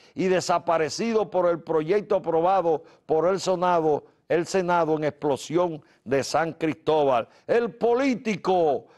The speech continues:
veinte minutos antes, había sido visto el atacante del candidato presidencial del Partido Republicano, Donald Trump, por el servicio secreto. El general, veinticinco mil mujeres ingresan a hospitales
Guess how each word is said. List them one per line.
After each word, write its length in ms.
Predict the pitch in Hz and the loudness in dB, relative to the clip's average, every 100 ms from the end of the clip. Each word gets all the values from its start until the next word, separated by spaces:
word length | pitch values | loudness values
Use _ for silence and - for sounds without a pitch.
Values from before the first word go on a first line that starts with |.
| _ | _
veinte 460 | 113 185 208 - 208 | -2 0 0 -2 -2
minutos 480 | 208 208 220 208 214 | 0 0 0 0 2
antes, 540 | 240 220 214 180 - _ _ | 0 0 -2 -2 -6 _ _
había 400 | - 165 196 220 | 0 0 2 0
sido 340 | - 214 214 196 | -2 -2 0 0
visto 380 | 240 - 214 | -2 -2 0
el 80 | 202 | 2
atacante 680 | 185 190 160 202 233 214 214 | 2 -2 -2 0 0 0 0
del 160 | 202 | 0
candidato 640 | 208 196 180 190 214 220 208 | 0 -2 2 0 0 -2 -2
presidencial 1000 | 196 180 185 180 160 - 196 226 214 - - _ | -4 -4 -4 -4 -4 -4 0 2 0 -4 -12 _
del 260 | - 165 165 | -2 0 0
Partido 560 | 180 160 - 208 208 180 | 0 -2 -2 -2 0 0
Republicano, 800 | 190 180 175 165 185 208 190 175 | -2 -4 -4 -2 0 2 2 -2
Donald 560 | 147 214 214 185 131 | 0 0 2 0 -2
Trump, 500 | 202 233 233 185 120 - _ _ | 0 2 2 -2 -8 -16 _ _
por 180 | 120 135 | 0 0
el 160 | 131 | 0
servicio 580 | - 143 123 143 151 165 | -2 -2 0 -4 -2 -4
secreto. 840 | 156 170 143 151 175 - 135 101 - _ _ - | -2 -2 0 2 0 -2 -4 -4 -10 _ _ -2
El 300 | 240 254 214 | 2 2 2
general, 1040 | 233 233 233 233 233 202 180 165 143 117 - _ - | 0 2 2 2 2 4 2 2 0 -2 -8 _ -8
veinticinco 960 | 110 220 202 - 208 - 214 208 208 | -4 -2 -4 -6 -6 -2 -4 -2 -2
mil 180 | 202 262 | 0 0
mujeres 480 | 254 202 220 247 226 | 0 0 2 2 2
ingresan 580 | 196 202 226 - 208 196 | 0 0 0 0 -2 0
a 60 | 190 | 0
hospitales 1000 | 175 - - 165 185 214 185 165 127 | 0 -6 -10 -4 0 2 2 -2 -8